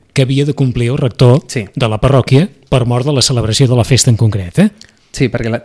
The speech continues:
Speaker 2: tota la documentació que tenim, per desgràcia, és només la, la documentació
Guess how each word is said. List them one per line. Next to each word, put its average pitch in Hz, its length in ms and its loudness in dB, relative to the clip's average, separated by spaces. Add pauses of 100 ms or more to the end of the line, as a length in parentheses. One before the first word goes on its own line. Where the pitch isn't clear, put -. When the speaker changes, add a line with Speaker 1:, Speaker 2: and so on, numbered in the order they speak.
Speaker 2:
tota 147 160 2
la 156 80 4
documentació 147 480 0
que 147 80 0
tenim, 170 380 -2 (240)
per 123 100 -6
desgràcia, 127 480 -4
és 139 80 -6
només 123 320 -4
la, 135 140 -4 (100)
la 107 300 -10 (340)
documentació 113 640 -8